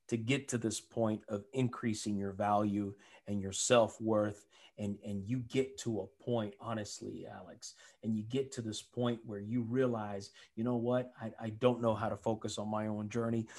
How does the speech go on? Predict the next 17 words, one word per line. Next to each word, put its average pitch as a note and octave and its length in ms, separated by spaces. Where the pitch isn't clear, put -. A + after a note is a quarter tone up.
I C3 100
don't B2+ 240
like A#2+ 400
the C3 100
journey B2 420
that A#2 120
I'm A2+ 160
going A#2+ 320
on. B2 280
I B2 100
don't B2 340
respect - 580
the C3+ 100
journey B2+ 420
that B2 180
I'm B2 180
on." B2+ 220